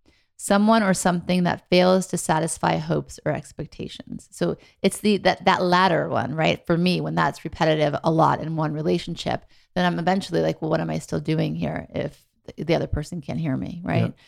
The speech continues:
Speaker 1: That's why it's the bottom for me. It's, and I, by bottom, I mean, like, the last kind of straw. I'll always show up for the person, but I, the way I show up is probably different.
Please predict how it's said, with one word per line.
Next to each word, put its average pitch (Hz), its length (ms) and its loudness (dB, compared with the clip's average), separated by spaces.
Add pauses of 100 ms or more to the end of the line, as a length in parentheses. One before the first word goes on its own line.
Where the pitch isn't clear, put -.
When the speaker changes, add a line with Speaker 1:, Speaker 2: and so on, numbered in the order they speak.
(160)
Speaker 1:
That's 180 200 0
why 180 100 4
it's 160 140 -2
the 170 100 -2
bottom 151 360 0
for - 180 -4
me. 143 200 -4
It's, - 180 -6
and 185 180 -2
I, 180 100 0
by 185 180 2
bottom, 190 320 0
I 160 60 -8
mean, 156 260 -10
like, 147 220 -10
the 165 100 -8
last 156 380 -8
kind - 220 -10
of 139 120 -16
straw. - 420 -8 (460)
I'll 214 140 2
always 220 260 4
show 165 160 0
up 165 200 0
for 160 80 -6
the 156 40 -8
person, 151 400 -6
but 151 120 -2
I, 160 200 0 (360)
the 180 140 0
way 180 180 6
I 165 60 2
show - 200 -4
up 147 160 0
is 160 80 -10
probably - 380 -6
different. - 420 -8